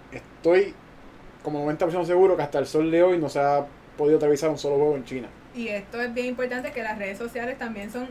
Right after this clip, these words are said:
Speaker 2: las herramientas que los equipos y las ligas necesitan si quieren convertirse en marcas globales.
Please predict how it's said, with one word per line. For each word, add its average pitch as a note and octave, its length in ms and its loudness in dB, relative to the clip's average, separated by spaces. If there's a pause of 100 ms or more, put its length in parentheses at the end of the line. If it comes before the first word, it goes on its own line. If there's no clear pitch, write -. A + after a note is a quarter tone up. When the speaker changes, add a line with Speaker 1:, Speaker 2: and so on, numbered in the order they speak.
(100)
Speaker 2:
las A3+ 160 -8
herramientas G#3 580 -8
que B3+ 120 -8
los G#3+ 120 -6
equipos G3+ 380 -6
y - 20 0
las B3+ 140 -2
ligas B3+ 280 -4
necesitan A#3 440 -8 (240)
si A#3+ 120 -8
quieren A3+ 280 -6
convertirse A#3+ 580 -6
en C#4+ 140 -6
marcas B3 400 -4
globales. G#3+ 540 -4